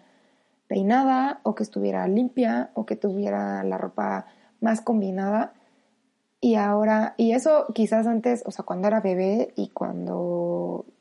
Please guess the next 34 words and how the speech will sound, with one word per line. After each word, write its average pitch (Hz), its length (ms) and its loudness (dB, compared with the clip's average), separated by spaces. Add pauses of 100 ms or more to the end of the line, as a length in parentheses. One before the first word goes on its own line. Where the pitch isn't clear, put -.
(200)
yo 208 140 0
todavía 214 420 2
no 202 240 -2
era 196 160 -2
mamá, 180 460 -10 (800)
esas 226 240 0
cosas 226 260 0
siempre 214 300 0
decía 208 340 0
que, 185 460 -6
"No, 208 240 -4
sí, 208 280 -2
es 196 140 -6
muy 220 120 -2
importante", 175 580 -10
¿no? 208 240 -10 (840)
Y 113 160 2
ahora, 120 1000 2 (480)
pues, 220 180 -4 (140)
digo, 240 240 0
"No, 254 240 2
o 220 40 0
sea, 220 120 0
es 226 40 0
mejor 247 300 -2
que 254 80 -4
estés 233 300 -2
a 220 80 -2
gusto 226 300 -2
y 226 40 2
nos 202 140 0
la 202 120 -2
pasemos 202 440 -2
bien 226 300 0